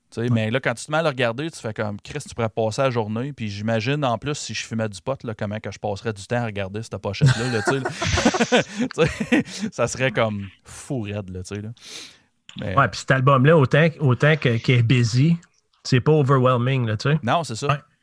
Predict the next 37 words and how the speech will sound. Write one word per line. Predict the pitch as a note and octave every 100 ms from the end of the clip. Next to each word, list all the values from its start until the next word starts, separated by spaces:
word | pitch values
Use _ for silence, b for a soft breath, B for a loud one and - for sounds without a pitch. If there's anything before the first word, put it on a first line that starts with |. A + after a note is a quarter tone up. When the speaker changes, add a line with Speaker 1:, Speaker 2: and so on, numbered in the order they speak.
| _
Speaker 1:
C'est | -
Speaker 2:
Parce | A#2+ E3+
Speaker 1:
juste | E3+
Speaker 2:
qu'il | F3+
y |
a | E3+
un | F3 E3+
Dead | D3+ B2+ G3 F#3+
Eye | F3+ G3
Center | - E3 C#3 E3+
où | F#3+
Speaker 1:
Ouais. |
Speaker 2:
ce | C#3
que | B2
tu | -
regardes | C#3+ B2 D3 C#3 F3 D3
qui | - D#3
est | D#3
pas | - F3
busy. | C3 A#2 A2 A#2+ - _ -
Speaker 3:
Exactement, | A2+ A2 A#2 A#2 B2+ B2+
le | A2+ G#2
focus, | - A2 - B2+ -
il | A#2
est | A#2+ A#2+
au | A2+
centre. | G#2+ G2+ A2+ - _ _ _ _
Le | A#2
Speaker 2:
Yep. | A2+
Speaker 3:
détail | G#2+ B2+ A#2
autour, | A2+ G#2+ A#2 A#2
c'est | G#2+ G#2 G2+ F#2+
mental, | C3+ A#2 A2 A#2 D3
mais | A#2 A2
ça, | G#2 G2
ça | - G#2+
fait, | -